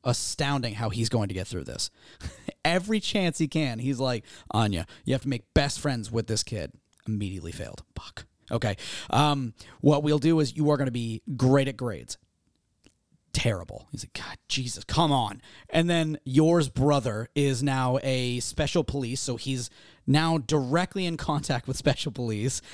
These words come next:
So he's being watched even closer. So that, like, dude, the amount of things that I was like, I think they did a really good job putting obstacles in front of this person that can constantly overcome them.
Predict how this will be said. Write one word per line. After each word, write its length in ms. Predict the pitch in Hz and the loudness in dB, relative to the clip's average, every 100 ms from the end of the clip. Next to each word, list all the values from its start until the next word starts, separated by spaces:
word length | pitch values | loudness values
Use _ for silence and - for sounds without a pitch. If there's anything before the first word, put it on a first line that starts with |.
| - | -6
So 120 | - 147 | 2 2
he's 100 | 143 | 2
being 200 | 196 175 | 2 4
watched 320 | 170 156 - 165 | 4 4 0 -2
even 300 | 180 170 156 | -2 -2 -2
closer. 580 | 147 127 113 107 107 135 - - - | 0 0 -2 -6 -8 -10 -16 -20 -10
So 160 | - 170 | 0 2
that, 180 | 180 165 | 2 0
like, 160 | 165 | -2
dude, 180 | 165 165 | 0 -2
the 60 | 170 | 0
amount 280 | 165 185 | 0 0
of 60 | 208 | 0
things 200 | 196 185 | -2 -2
that 100 | 160 | 0
I 40 | |
was 120 | 156 139 | 0 0
like, 100 | 131 | -2
I 80 | 151 | -2
think 160 | 226 | -2
they 100 | 208 | 0
did 140 | 160 131 | 0 0
a 20 | |
really 300 | 123 170 175 | 0 2 2
good 160 | 151 139 | 0 -2
job 420 | 143 131 120 110 - | 0 0 -2 -4 0
putting 260 | 147 147 139 | 2 4 2
obstacles 420 | 135 - - 120 | -2 -4 -4 -2
in 80 | 113 | 0
front 200 | 127 120 | 0 0
of 40 | |
this 120 | 110 | -4
person 380 | - 113 - 104 | 0 0 0 -4
that 180 | 113 104 | -6 -2
can 120 | 131 110 | -2 0
constantly 520 | - 156 147 147 120 | 2 2 2 -4 -4
overcome 440 | 110 113 175 160 | -6 0 2 2
them. 220 | 107 - | -2 -10